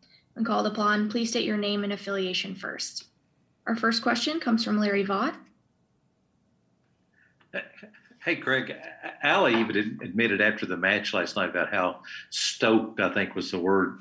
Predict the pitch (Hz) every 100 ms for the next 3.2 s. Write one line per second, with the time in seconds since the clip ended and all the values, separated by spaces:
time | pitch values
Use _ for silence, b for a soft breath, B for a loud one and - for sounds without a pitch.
0 | - - 104 90 90 87 82 90 87 95
1 | 92 90 92 90 87 87 87 - B B
2 | 107 - 113 104 95 90 - B B -
3 | 131 123